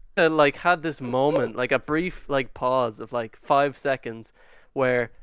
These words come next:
everyone else who was watching it, who didn't know, was like, "Wow, oh, like, she's, she's in the moment, she's just feeling the emotions."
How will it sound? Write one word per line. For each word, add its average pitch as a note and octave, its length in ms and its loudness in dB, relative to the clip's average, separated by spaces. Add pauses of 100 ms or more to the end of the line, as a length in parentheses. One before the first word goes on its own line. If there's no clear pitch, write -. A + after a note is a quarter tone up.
(420)
everyone E3+ 300 2
else F3 160 2
who D3+ 80 -4
was C3+ 160 -4
watching B2+ 380 0
it, A2+ 240 -8
who C3+ 180 -6
didn't C3+ 320 -6
know, A#2 400 0 (540)
was B2+ 180 -6
like, A2+ 220 -4
"Wow, B2 480 -2
oh, C3+ 180 0
like, A#2 220 -4
she's, - 240 -14
she's B2+ 240 -8
in C#3 80 -2
the B2 80 -2
moment, C#3 500 0
she's C3 160 -12
just - 160 -16
feeling C#3 480 -6
the A#2 80 -6
emotions." D3 480 -4